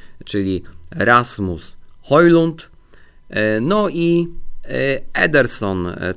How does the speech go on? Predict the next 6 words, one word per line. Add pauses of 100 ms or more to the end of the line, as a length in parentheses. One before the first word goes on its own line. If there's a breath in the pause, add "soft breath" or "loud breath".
także, (320)
e,
także, (420)
e,
on
prawdopodobnie,